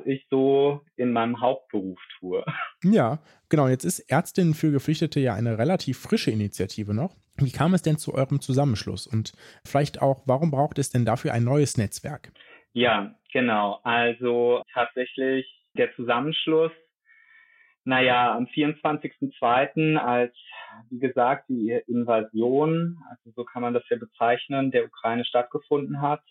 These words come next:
Speaker 1: haben wir das mitgekriegt und hier verfolgt aus Berlin. Und am Sonntag darauf hat die erste Friedensdemo hier stattgefunden, auf der
Speaker 2: Mhm.
Speaker 1: ich auch war mit einigen Kolleginnen. Und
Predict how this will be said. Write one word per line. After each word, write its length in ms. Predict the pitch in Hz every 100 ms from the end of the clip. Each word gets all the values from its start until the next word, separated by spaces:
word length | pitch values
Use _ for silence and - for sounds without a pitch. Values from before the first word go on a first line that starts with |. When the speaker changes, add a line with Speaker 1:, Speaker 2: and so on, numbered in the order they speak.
| -
Speaker 1:
haben 140 | 120 120
wir 60 | 117
das 120 | 117 - _ _
mitgekriegt 800 | 107 123 135 - 156 - 151 - _ _ - -
und 100 | -
hier 160 | - -
verfolgt 400 | 110 - 120 -
aus 100 | 107 -
Berlin. 460 | 113 107 135 175 190 _ _ - - - _ -
Und 520 | 120 123 120 123 123 -
am 240 | 113 117 110
Sonntag 880 | 110 117 139 - 147 139 139 139 139 - - - -
darauf 800 | 107 110 110 104 110 127 143 147 _
hat 140 | 117 117 _ -
die 160 | 113 110
erste 320 | 120 - 117 -
Friedensdemo 720 | 123 139 113 - 101 104 101
hier 140 | 104
stattgefunden, 760 | - 98 - - - 110 110 110
auf 140 | 98 -
der 160 | 160 151
Speaker 2:
Mhm. 40 |
Speaker 1:
ich 100 | 220
auch 140 | 104 104 -
war 320 | 107 120 131
mit 260 | 113 107
einigen 360 | - 107 110 110
Kolleginnen. 600 | - 107 123 147 165 196 -
Und 420 | 127 120 120 127